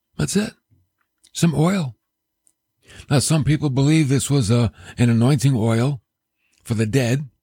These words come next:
maybe saving it for her own burial. I would think more likely it was kind of a cooking oil, an olive oil, because it serves many purposes.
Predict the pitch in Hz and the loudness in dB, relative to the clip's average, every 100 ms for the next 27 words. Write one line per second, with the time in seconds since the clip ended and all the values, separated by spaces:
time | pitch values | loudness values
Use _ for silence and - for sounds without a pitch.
0 | _ - 131 120 - 131 123 123 127 120 | _ 0 0 0 0 0 0 -2 -2 -2
1 | 101 110 110 127 131 120 110 113 151 - | 0 0 2 2 4 2 2 2 0 -2
2 | _ - - - - 170 196 165 160 139 | _ -20 -20 -12 0 2 2 0 -2 2
3 | 139 127 139 156 165 - 120 95 - 127 | 2 2 0 0 -2 0 -2 -2 -2 -2
4 | 117 - 139 - 147 139 147 156 - _ | -2 -2 -4 -2 -2 0 -2 -6 -14 _
5 | 107 104 120 131 147 160 160 _ _ _ | -2 0 2 2 2 0 -6 _ _ _
6 | _ _ _ _ _ - - - 120 113 | _ _ _ _ _ -8 -6 0 0 0
7 | - - 131 95 120 120 - 120 123 98 | -2 0 2 2 2 0 0 0 0 -2
8 | 147 143 - | -4 -6 -16